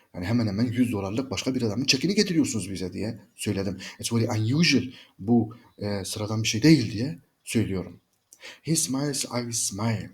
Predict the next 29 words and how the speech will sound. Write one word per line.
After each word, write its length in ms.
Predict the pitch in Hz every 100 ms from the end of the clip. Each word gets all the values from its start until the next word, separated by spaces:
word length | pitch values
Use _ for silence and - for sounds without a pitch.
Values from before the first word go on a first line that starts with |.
| _ _ _ _ - -
O 140 | 139
tekrar 280 | 143 143 135
mesela 440 | 107 - 117 131 -
o 240 | 123 127 - _
çirkin 420 | - - - 127 113
gülümsemesini 800 | 98 95 90 90 - 98 101
yaptı 540 | 98 87 - - 160 160 - -
and 120 | - -
answered. 440 | 117 123 90 - - - -
Ve 260 | 104 147 151 - _ _ _ _ _ _ _
cevap 380 | - 87 123 120
verdi. 340 | 90 - - - - - -
You 200 | 95 113
don't 200 | 147 131
need 180 | 147
to 80 | 135
worry. 520 | 120 165 196 127 - _ _ _ _ _ _ _ _ -
Endişelenmenize 880 | 101 95 90 95 92 92 92 95 101
gerek 300 | 104 113 113
yok. 220 | 165 - - - _ -
I 40 | 101
will 220 | 107 113
stay 300 | - - 156
with 280 | 156 143 160
you 160 | 151
until 320 | 127 123 123
the 160 | 123 113
banks 280 | 156 147 170
open. 320 | 190 147 -